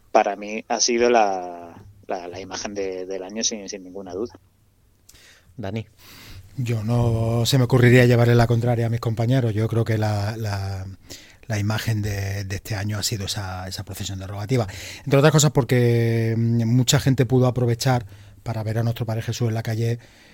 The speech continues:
Speaker 3: en un momento en que no tiene en sus lugares de residencia, en su, eh, pues procesiones a las que puedan pertenecer o, o,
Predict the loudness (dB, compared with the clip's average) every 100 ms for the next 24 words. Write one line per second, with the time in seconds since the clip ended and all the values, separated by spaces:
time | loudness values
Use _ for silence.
0 | -12 -4 0 2 4 4 4 2 2 2
1 | 2 4 4 6 4 4 2 0 0 2
2 | 2 2 2 0 2 0 -2 -4 -2 2
3 | 2 2 0 0 -2 -4 -4 -4 -4 -4
4 | -4 -4 -6 -8 -12 -14 -20 -20 -20 -16
5 | -12 -10 -8 -8 -6 -8 -4 -2 0 0
6 | -2 -4 -8 -10 -8 -8 -6 -6 -8 -8
7 | -8 -10 -6 -6 -6 -8 -10 -10 -10 -10
8 | -8 -10